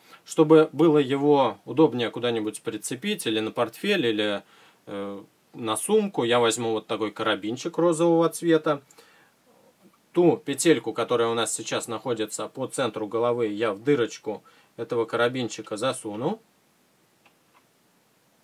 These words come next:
Вытягиваем с другой стороны.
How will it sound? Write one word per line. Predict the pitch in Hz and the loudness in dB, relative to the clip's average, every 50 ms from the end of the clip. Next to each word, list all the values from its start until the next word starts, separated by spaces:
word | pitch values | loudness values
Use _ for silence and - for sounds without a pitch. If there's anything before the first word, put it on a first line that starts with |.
| _ _ _ _ _ _ _ _ _ _ _ _ _ _ _ _ _ _ _ _ _ _ _ _ _ _ _ _ _ _ _ _ _ _ _ _ _ _ _ _ _ _ _ _ _ _ _ _ _ _ _ _ _ _ _ _ _ _ _ _ - | _ _ _ _ _ _ _ _ _ _ _ _ _ _ _ _ _ _ _ _ _ _ _ _ _ _ _ _ _ _ _ _ _ _ _ _ _ _ _ _ _ _ _ _ _ _ _ _ _ _ _ _ _ _ _ _ _ _ _ _ -12
Вытягиваем | 120 120 - - 131 113 104 98 101 101 98 101 95 | -12 -10 -4 -2 -2 -2 -2 -2 -6 -8 -8 -8 -8
с | |
другой | - 113 120 117 113 107 95 | -6 -6 -4 -2 -2 -2 -4
стороны. | - - 113 110 120 151 202 254 269 | -4 -6 -4 -2 -2 0 0 -2 -2